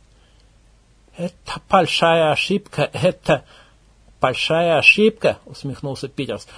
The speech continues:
«В обороне да не иметь гранат». «Они на заранее заложенные фугасы полагаются,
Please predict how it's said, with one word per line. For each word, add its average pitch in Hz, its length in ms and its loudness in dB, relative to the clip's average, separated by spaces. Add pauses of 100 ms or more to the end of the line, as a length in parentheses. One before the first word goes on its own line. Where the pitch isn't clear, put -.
«В 135 120 -2
обороне 156 600 2 (160)
да 135 200 0
не 143 240 -2
иметь 143 220 -6
гранат». 131 440 -2 (1200)
«Они 156 240 -4
на 156 80 0
заранее 160 440 2
заложенные 151 460 2
фугасы 151 380 -2
полагаются, 117 680 -8